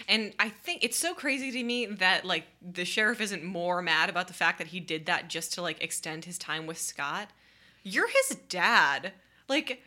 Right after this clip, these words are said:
I, you have to just think, "Good, amazing dad, Sheriff Stilinski, is like, it is not my fault you suck at being a dad, because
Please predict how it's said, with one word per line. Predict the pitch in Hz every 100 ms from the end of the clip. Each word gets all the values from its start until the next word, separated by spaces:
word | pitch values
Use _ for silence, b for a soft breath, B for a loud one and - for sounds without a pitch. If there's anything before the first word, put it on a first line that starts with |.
| B B _ - - - -
I, | 220
you | 262 269
have | 233 233
to | 214
just | 262 -
think, | 170 156 - _ -
"Good, | 185 180 -
amazing | 180 156 165 160
dad, | 156 147 131 -
Sheriff | - 175 151 147
Stilinski, | 151 139 175 190 175
is | 185
like, | 196 -
it | 196
is | 202
not | 196 160 147
my | 147
fault | - 147 -
you | -
suck | - 156 143
at | 135
being | 131 73
a |
dad, | 143 127 160
because | 180 190